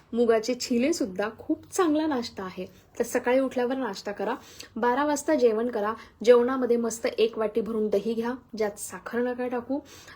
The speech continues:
अं, एक वाटी भरून मस्त डाळ घ्या, म्हणजे वरण घ्या. रोज वेगळे वेगळे वरण बनवा, म्हणजे कधी मुगाचं बनवा, कधी मसूरचं बनवा, मग तुरीचं बनवा, चवळीचं बनवा, वेगळे वेगळे वरण बनवा. अं,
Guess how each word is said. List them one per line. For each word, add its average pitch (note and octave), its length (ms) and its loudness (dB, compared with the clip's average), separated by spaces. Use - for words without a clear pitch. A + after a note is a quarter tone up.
अं, G3+ 240 -2
एक A#3+ 240 4
वाटी A#3 220 0
भरून A#3 280 0
मस्त A3 320 -2
डाळ F#3 440 0
घ्या, A#3+ 360 -4
म्हणजे G#3 220 -2
वरण G3+ 440 2
घ्या. C4 240 -2
रोज F#4 300 6
वेगळे D#4 240 4
वेगळे D4+ 240 4
वरण A#3 340 2
बनवा, F#3+ 320 -6
म्हणजे G#3 260 0
कधी G#3+ 180 0
मुगाचं G3+ 400 -2
बनवा, G#3+ 320 -2
कधी G#3+ 220 -2
मसूरचं G3+ 460 -4
बनवा, G#3+ 320 -4
मग A3 120 -8
तुरीचं G#3 380 -2
बनवा, G#3 380 -4
चवळीचं G#3 540 0
बनवा, G#3+ 240 -4
वेगळे G#3+ 260 2
वेगळे G#3+ 200 0
वरण G3+ 340 0
बनवा. F#3 260 -8
अं, G#3 400 0